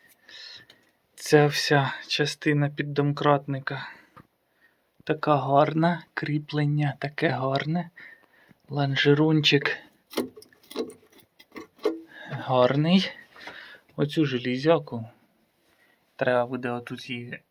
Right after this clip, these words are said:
ремонтувати, тому все заразом. Ну і пороги сипляться, висипаються. Ух,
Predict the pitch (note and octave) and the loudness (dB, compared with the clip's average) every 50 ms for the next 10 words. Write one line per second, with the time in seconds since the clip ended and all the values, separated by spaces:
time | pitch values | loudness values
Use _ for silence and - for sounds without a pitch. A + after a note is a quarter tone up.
0 | _ _ - C3 - B2+ C3 C3 C3 C3 C3 D3 D3+ D#3+ E3+ E3+ E3 D#3+ - - | _ _ -12 -10 -8 -6 -4 -4 -4 -4 -4 -4 -2 2 2 2 2 0 -4 -10
1 | - - A#2 A#2+ C3 C#3 C#3 C3 - - - - - - C3+ B2+ B2+ C3 A#2+ B2 | -10 -10 -8 -4 -4 -4 -4 -4 -6 -8 -12 -10 -4 -2 -2 0 0 -2 -2 -2
2 | B2 G#2 F2+ - - D#2+ D2 - - - - _ _ _ _ _ _ _ _ - | -4 -6 -6 -10 -14 -14 -14 -16 -18 -20 -20 _ _ _ _ _ _ _ _ -20
3 | - - - - - - - - - - - - _ - D#3+ F3+ F#3 E3+ D3+ C#3+ | -20 -18 -18 -18 -18 -18 -18 -18 -20 -20 -20 -20 _ -10 -6 -4 -2 -2 -2 -2
4 | C#3+ - C#3+ D3 D3+ E3+ F3 D#3+ C#3 C3 C3 B2+ A#2+ B2 - - - _ - - | 2 6 6 8 10 10 8 8 6 4 -2 -6 -6 -8 -14 -20 -20 _ -20 -20
5 | _ - - - - - - - - - - _ _ _ _ _ _ _ F4+ - | _ -20 -20 -16 -10 -8 -8 -8 -8 -12 -20 _ _ _ _ _ _ _ -20 -20
6 | - _ - - - - - - E4 - - _ _ _ _ _ - - - - | -20 _ -10 -10 -10 -10 -14 -16 -16 -16 -18 _ _ _ _ _ -10 -10 -10 -10
7 | - - - - - - _ _ _ _ _ _ _ - - _ _ _ _ _ | -14 -16 -20 -20 -20 -20 _ _ _ _ _ _ _ -20 -20 _ _ _ _ _
8 | _ _ _ _ _ _ _ _ _ _ _ - - - - - - D#3+ E3+ E3 | _ _ _ _ _ _ _ _ _ _ _ -20 -20 -18 -16 0 2 2 2 4
9 | D3 C3+ C3+ C3+ C3+ - - - C3+ C3 C3+ C3+ C3+ - - C#3 - D3+ D3+ D3 | 0 -2 -2 -4 -4 -4 -2 0 2 2 2 0 0 -4 -6 -6 -4 -4 -4 -4
10 | D3 D3 D3 C#3+ - - - D#3 D3 - - - - _ _ _ _ _ _ _ | -4 -4 -6 -8 -10 -14 -16 -14 -14 -16 -16 -20 -20 _ _ _ _ _ _ _
11 | - - _ _ - - - - _ _ _ _ _ _ - - - _ _ _ | -20 -20 _ _ -20 -20 -20 -20 _ _ _ _ _ _ -20 -20 -20 _ _ _
12 | - _ - - - - - - - - _ _ _ _ _ _ _ _ _ _ | -20 _ -20 -20 -20 -20 -20 -20 -20 -20 _ _ _ _ _ _ _ _ _ _
13 | _ _ _ _ _ _ _ _ _ _ _ _ - E3+ G#3+ A#3 A#3 G#3 D#3 - | _ _ _ _ _ _ _ _ _ _ _ _ -2 0 2 2 2 0 -2 -4
14 | - - | -10 -18